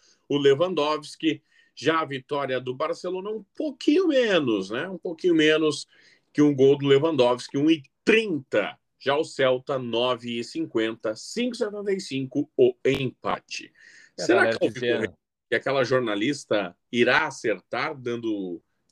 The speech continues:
Speaker 1: dia, mês e ano para o Messi, Messinho voltar ao Barcelona?
Speaker 2: Ah, é. E depois aí da Copa, há uma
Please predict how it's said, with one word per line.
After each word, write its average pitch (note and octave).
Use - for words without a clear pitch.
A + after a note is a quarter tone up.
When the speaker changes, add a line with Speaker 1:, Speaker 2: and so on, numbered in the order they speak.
Speaker 1:
dia, C3
mês C#3
e A#2
ano D#3+
para A#2+
o G#2+
Messi, A2
Messinho D#3+
voltar A#2+
ao A2+
Barcelona? G2+
Speaker 2:
Ah, C3+
é. G2
E F3+
depois G2
aí F#2
da F#2+
Copa, C#3
há F2+
uma G#2+